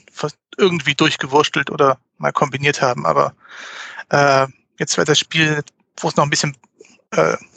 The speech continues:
ich sag mal, nicht ganz so kompakt stand, hatten wir da keine Mittel, irgendwie was rauszuspielen. Da war immer irgendwie der Versuch, einen, einen guten Ball zu spielen, was aber immer schief gegangen ist eigentlich.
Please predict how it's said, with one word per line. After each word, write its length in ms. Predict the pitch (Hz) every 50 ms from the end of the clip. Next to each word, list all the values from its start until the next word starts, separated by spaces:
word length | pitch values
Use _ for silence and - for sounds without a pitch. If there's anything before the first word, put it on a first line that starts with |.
| - _ _
ich 120 | - -
sag 160 | - 165 139 -
mal, 80 | 151
nicht 180 | 143 147 - -
ganz 140 | 151 147 135
so 80 | 156
kompakt 420 | - - 151 143 - 165 165 - -
stand, 400 | - - 180 175 170 170 - _ - - - - - - - _
hatten 180 | - - 190 180
wir 60 | 160
da 100 | 156 143
keine 240 | - 147 151 170 156
Mittel, 360 | 151 147 - 156 143 139 127 - -
irgendwie 380 | 226 165 147 143 131 143 139
was 180 | - 123 - -
rauszuspielen. 400 | - - - - 143 - - 147
Da 120 | 139 139
war 120 | 139 139 -
immer 240 | - 160 156 165 180
irgendwie 460 | - 170 156 143 - 165 156 156 147 - 151 -
der 100 | 160 151
Versuch, 480 | - 156 143 131 147 170 170 - - - _ - - - - - - - _ _ _ _ _ _ _ _ - 180
einen, 280 | 160 151 147 147 151
einen 160 | 156 151 151
guten 240 | 147 - 170 - 175
Ball 220 | 147 156 143 165 170
zu 140 | - 180
spielen, 440 | - - - - - 175 170 165 160
was 140 | 151 143 -
aber 400 | 160 147 147 - 55 - - - - 185 170 _ _ _ _ _ _ _
immer 260 | - 208 165 160 143
schief 240 | - - - 170 -
gegangen 340 | - 165 160 - 139 139 139
ist 260 | - 151 - - -
eigentlich. 520 | - - - - - - - - - -